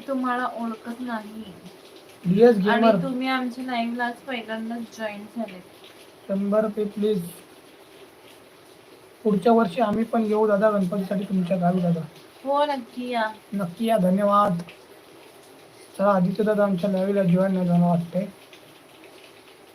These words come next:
Speaker 2: हम्म, हम्म. योगेश भोळे दादा आमच्या लाईव्हला दररोज असतात मित्रांनो.
Speaker 1: चला तर प्लीज आमची व्हिडिओ एक शेअर करा आणि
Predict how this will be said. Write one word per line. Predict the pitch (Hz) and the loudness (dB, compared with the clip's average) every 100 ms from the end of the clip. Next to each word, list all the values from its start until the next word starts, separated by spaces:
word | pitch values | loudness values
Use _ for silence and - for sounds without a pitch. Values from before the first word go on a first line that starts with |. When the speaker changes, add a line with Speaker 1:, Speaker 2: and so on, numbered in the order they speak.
| - - - - - - | -20 -20 -20 -20 -20 -20
Speaker 2:
हम्म, | 339 330 320 214 214 208 208 202 | -18 -12 -8 -6 -6 -8 -8 -8
हम्म. | 196 - 170 175 180 170 - - - - - - - - - - - - - - - - - - - - - 226 | -8 0 2 2 0 -6 -12 -20 -20 -20 -20 -20 -20 -20 -20 -20 -20 -20 -20 -20 -20 -20 -20 -20 -20 -20 -14 -6
योगेश | 196 196 220 | -4 -2 -2
भोळे | 190 196 | -2 -2
दादा | 214 202 208 | -2 2 0
आमच्या | 202 180 196 | 0 -4 -2
लाईव्हला | 185 196 202 | -2 -2 -2
दररोज | 180 185 208 | 0 0 -2
असतात | - 175 | -4 -2
मित्रांनो. | 190 170 175 180 | -2 -2 -2 -2
Speaker 1:
चला | 208 240 247 277 | -4 -2 -2 -2
तर | 294 | -4
प्लीज | 294 - 262 277 311 | -8 -10 -8 -6 -4
आमची | 311 262 247 277 | -4 -4 -10 -12
व्हिडिओ | 269 262 254 262 254 - | -12 -10 -8 -8 -10 -14
एक | - 208 - - - | -20 -20 -20 -20 -8
शेअर | 254 247 | -4 -4
करा | 247 247 247 247 240 240 240 247 - - - - - - - - - | -4 -10 -12 -8 -6 -6 -6 -10 -14 -20 -20 -20 -20 -20 -20 -20 -12
आणि | 247 247 247 247 233 | -10 -8 -8 -8 -8